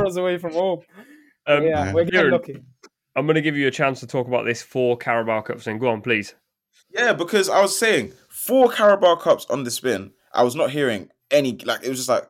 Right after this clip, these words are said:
Speaker 3: "Oh, yeah, it's just, it's just an energy drink cup." United win, win it once against Newcastle, who haven't won a trophy in sixty years, and suddenly it, it, it, Ten Hag's this genius. It's, it's a good achievement, don't get it twisted, but to talk about it in, in the same breath as a title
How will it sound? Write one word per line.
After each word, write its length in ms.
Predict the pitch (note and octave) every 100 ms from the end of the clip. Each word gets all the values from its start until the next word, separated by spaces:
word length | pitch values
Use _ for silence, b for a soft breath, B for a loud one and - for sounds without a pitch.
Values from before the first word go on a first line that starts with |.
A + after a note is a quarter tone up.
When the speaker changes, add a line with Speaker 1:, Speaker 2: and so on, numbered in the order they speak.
| _
Speaker 3:
"Oh, 120 | A#2+ A#2+
yeah, 200 | G2+ F#2+
it's 80 |
just, 160 | G2+ -
it's 80 | F#2
just 160 | G2+
an 80 | E2
energy 300 | G2 G2 F2+
drink 240 | E2 F2+ -
cup." 240 | F2+ - b b
United 420 | A#2 D3+ F3+ D#3+
win, 240 | C#3+ D3+ C#3
win 140 | A2 C#3+
it 100 | F2+
once 520 | A#2 B2 - - - - -
against 320 | F#2 A2 A2 A#2+
Newcastle, 540 | B2 A#2+ G#2 G#2 G2
who 100 | G2+
haven't 240 | G#2+ G#2
won 100 | F2
a 40 | G2+
trophy 340 | - G#2 G2+
in 100 | F2+
sixty 320 | - - - G2+
years, 180 | F#2
and 120 | F2+ F#2+
suddenly 460 | A#2 G#2 G2+ G2 b b _ _ _
it, 160 | A#2 -
it, 60 | A2+ G2
it, 100 | A2
Ten 160 | B2 A2
Hag's 300 | A2+ A2 G2+
this 140 | G2+
genius. 280 | - A#2 F#2+ B -
It's, 100 | C#3+
it's 200 | E3 E3+
a 40 |
good 160 | D#3+ G#3+
achievement, 420 | D#3 D3 G#2 D#2+
don't 120 | C3+ B2+
get 100 | G#2
it 100 | G2
twisted, 320 | G#2+ D2+ C#2+
but 200 | F#2+ - _ _ -
to 100 | A#2
talk 280 | - E3+ C#3
about 260 | A#2+ A#2 G#2+
it 120 | -
in, 160 | E2 -
in 100 | F2
the 80 |
same 280 | - G#2+ G#2+
breath 200 | F#2+ G2
as 100 | F#2
a 60 | B1+
title 600 | - F#2 F#2+ - F#2+